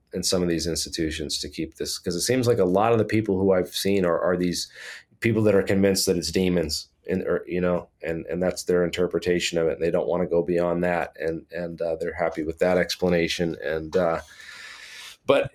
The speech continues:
you know, again, I think, I seem to think that anything outside of, uh, the belief system of, um, dogma or official,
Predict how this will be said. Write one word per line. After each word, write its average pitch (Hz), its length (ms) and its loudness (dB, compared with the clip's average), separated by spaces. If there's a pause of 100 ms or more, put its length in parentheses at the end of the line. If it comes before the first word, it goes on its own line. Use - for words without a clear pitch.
you 139 120 4
know, 120 240 6
again, 120 360 4
I 117 160 4
think, 120 320 2
I 117 120 6
seem 123 240 4
to 113 80 4
think 117 320 2
that 110 300 4
anything 110 420 4
outside 101 560 4
of, 98 220 4
uh, 98 300 4 (720)
the 95 340 0 (880)
belief 113 380 4
system 107 400 2
of, 95 220 4
um, 92 480 4 (800)
dogma 110 400 6
or 98 200 6
official, 98 760 2